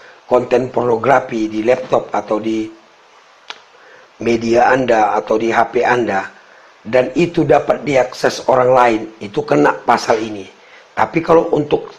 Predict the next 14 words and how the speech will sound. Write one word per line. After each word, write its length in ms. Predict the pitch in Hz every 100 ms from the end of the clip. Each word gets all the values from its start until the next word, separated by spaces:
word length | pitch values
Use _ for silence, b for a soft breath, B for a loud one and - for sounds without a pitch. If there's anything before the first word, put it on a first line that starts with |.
| -
diri 180 | 135 131
sendiri, 720 | 131 127 170 156 143 143 135
nggak 240 | 127 131
dapat 240 | 131 - 123
diakses, 640 | 147 151 - 143 131 - -
tidak 240 | 131 117
di-, 180 | 143 135 B B B -
dipertunjukkan 800 | 120 131 127 139 123 143 127 135
ke 100 | 131
orang 240 | 131 127
lain, 220 | 120 143 165
nggak 160 | 127 -
kena, 320 | 165 147 123 - - _ _ -
ya. 240 | 123